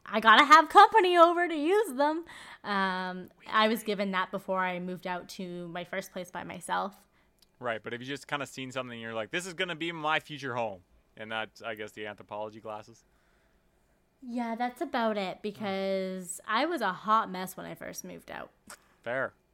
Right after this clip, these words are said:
Speaker 2: fair. So I have done this for a few things, but this one I'm actually really excited about.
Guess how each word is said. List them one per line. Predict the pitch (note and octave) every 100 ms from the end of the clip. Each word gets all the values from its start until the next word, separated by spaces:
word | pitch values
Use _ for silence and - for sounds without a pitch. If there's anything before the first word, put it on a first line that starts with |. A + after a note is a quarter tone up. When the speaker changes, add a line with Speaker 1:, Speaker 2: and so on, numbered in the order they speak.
| _ _
Speaker 2:
fair. | - C3 A2 G2+ _ _ _ _ _
So | B2 -
I | G3+ C#4 C#3 G#2+ C3+ _ _ _ _ _ _ _ _ _ _
have | - A#3 G3
done | D3+ D3+
this | G2+ G2+ - - _ _
for | C3
a | C3
few | F#3 E3+
things, | G#2+ G2 F#2+ F#2+ _ _ _ _ _ _ _ _
but | C3
this | A3+ A3+
one | A3+
I'm | F#3+
actually | F3 D#3 B2+
really | A#2 C3 A#2+ G#2+
excited | - A#2 A2 F#2+
about. | F#2+ - G1+